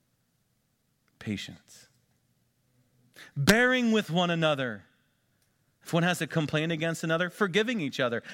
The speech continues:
As the Lord's forgiven you, so you must also forgive. And above all of these, put on love. It binds everything together in perfect harmony. And let the peace of Christ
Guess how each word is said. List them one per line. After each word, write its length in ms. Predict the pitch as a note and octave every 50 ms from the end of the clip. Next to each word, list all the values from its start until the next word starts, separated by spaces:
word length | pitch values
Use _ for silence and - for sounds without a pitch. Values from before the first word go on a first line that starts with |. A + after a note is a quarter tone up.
| - -
As 120 | F#3 F3+
the 100 | D3 F#3+
Lord's 260 | F3 F#3 G3+ G3+ - -
forgiven 400 | - F#3+ D#3+ F3 F3+ F#3 G3 F#3
you, 140 | G#3 A#3+
so 180 | A3+ - A#3+ A#3+
you 240 | G#3+ E3+ F#3+ B3+ C#4
must 260 | A#3+ B3 B3 - -
also 380 | G#3+ A3+ C4+ C#4+ - A3+ G#3+ F#3+
forgive. 760 | - E3+ D3+ C3+ D3 G#3+ A3 F#3 F3+ F#3+ G#3 G3 - - _ _ _ _ _ _ _ _ _ _ _ _ _ _ _ -
And 100 | C#3+ D3+
above 240 | D3 C3 D#3+ D#3 C#3
all 240 | D3 D3+ E3 F3+ F3
of 120 | C#3 A2
these, 560 | G#2 F#2 F2 F2 F2+ F2 - - - - - - _ _ _ _ _ _ _ _ _ _ _ _ _ _ -
put 160 | - - -
on 460 | A#2 G#2+ G2+ G2 G2 F#2+ F#2+ G2 G2 F#2+ _ _ _ _ _ _ _ _ - -
love. 500 | - F#2+ E2+ D#2 - - - - - - _ _ _ - - - _ _ _ _ _ _ _ _ _ _ _ _ _ _ _ _ _ _ _ _ _ _ _ _ _ _ _ -
It 220 | - C#3+ C3 A#2+
binds 400 | A#2 E3 E3+ F3+ F#3 F#3+ F#3+ E3
everything 400 | F3+ F#3+ E3+ F#3 E3 F3+ F#3+ F#3
together 460 | D#3+ F3+ E3+ D3+ F3+ F3+ F3 E3+ D#3+ D3+
in 120 | C#3+ C#3+
perfect 420 | - - G#3 G3+ F#3 F#3+ E3 B2
harmony. 520 | - - F3+ F3+ F#3 F3 D#3+ C#3+ C3+ B2 A2+ - F#3+ G3+ F3 -
And 100 | F3 G3
let 140 | A3 A#3
the 100 | - A3 F3+
peace 440 | - - - B3 C4+ C#4 - - G#3
of 180 | F#3+ D3+ -
Christ 560 | - - - B3+ C4 C#4 C#4 B3+ - - -